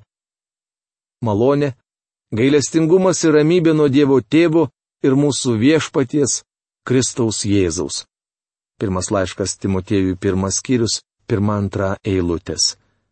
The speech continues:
Paulius Dievo mūsų gelbėtojo paliepimu. Šiais žodžiais Paulius užtikrina Timotiejų dėl savo apaštalystės.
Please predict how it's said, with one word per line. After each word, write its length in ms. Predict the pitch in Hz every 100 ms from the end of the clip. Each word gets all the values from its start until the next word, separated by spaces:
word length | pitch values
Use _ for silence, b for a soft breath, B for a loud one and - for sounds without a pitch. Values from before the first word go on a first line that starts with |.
| _ _ _ _ _ _ _ _ _ _
Paulius 520 | 120 120 113 101 - - _ -
Dievo 320 | 107 110 107
mūsų 380 | 101 101 - 98
gelbėtojo 760 | 90 104 107 98 - 104 101 98 - _
paliepimu. 600 | 107 98 95 107 101 92 - _ _ _ _ _ _ _ -
Šiais 160 | 156
žodžiais 400 | 139 170 147 135
Paulius 460 | - 151 147 131 - - -
užtikrina 640 | 123 - 147 147 127 120
Timotiejų 640 | - 120 113 - 143 139
dėl 240 | 123 120 113
savo 320 | - 123 113 -
apaštalystės. 1080 | 110 117 101 - 101 92 82 - 90 -